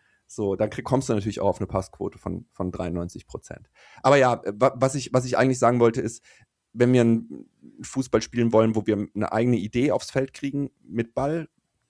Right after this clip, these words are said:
der auch, ich sag jetzt mal, ein bisschen struktureller ist und nicht nur, wir zerstören alles, dann, ähm, brauchst du entsprechend auch die Spielertypen und musst es natürlich auch einüben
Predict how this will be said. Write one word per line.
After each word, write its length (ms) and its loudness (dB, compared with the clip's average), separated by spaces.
der 140 2
auch, 220 2
ich 80 -12
sag 120 -4
jetzt 100 -12
mal, 80 0
ein 40 -2
bisschen 220 -4
struktureller 720 -2
ist 160 -4
und 160 -8
nicht 200 -2
nur, 440 2
wir 100 -6
zerstören 400 4
alles, 380 -4
dann, 440 2
ähm, 760 2
brauchst 340 0
du 280 -4
entsprechend 460 -4
auch 120 -2
die 180 -10
Spielertypen 680 0
und 160 0
musst 200 0
es 80 -4
natürlich 380 -4
auch 140 0
einüben 500 0